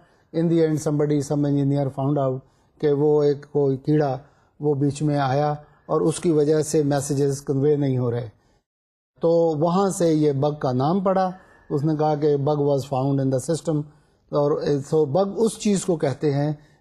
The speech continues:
کہ جو smooth running of the program کو خراب کر دے۔ ملینیم بگ کی بات ہوئی، اس میں بھی یہی تھا کہ اگر ہم دو ڈیجٹ کے بجائے چار ڈیجٹ ریٹین کر رہے ہوتے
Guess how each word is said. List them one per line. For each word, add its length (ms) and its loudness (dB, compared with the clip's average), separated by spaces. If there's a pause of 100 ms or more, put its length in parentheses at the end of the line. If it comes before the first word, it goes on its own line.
کہ 100 2
جو 440 2 (220)
smooth 500 2
running 300 0
of 100 0
the 160 -2 (120)
program 460 0
کو 340 0 (340)
خراب 360 -2
کر 160 -4
دے۔ 160 -8 (480)
ملینیم 640 2
بگ 140 -2
کی 160 -4
بات 300 -2
ہوئی، 220 0 (420)
اس 220 -2
میں 160 2
بھی 300 0
یہی 220 2
تھا 320 -2 (400)
کہ 260 2
اگر 280 0
ہم 380 0
دو 320 2
ڈیجٹ 380 0
کے 100 0
بجائے 420 0
چار 360 0
ڈیجٹ 400 0
ریٹین 440 -2
کر 140 -4
رہے 140 -2
ہوتے 360 -4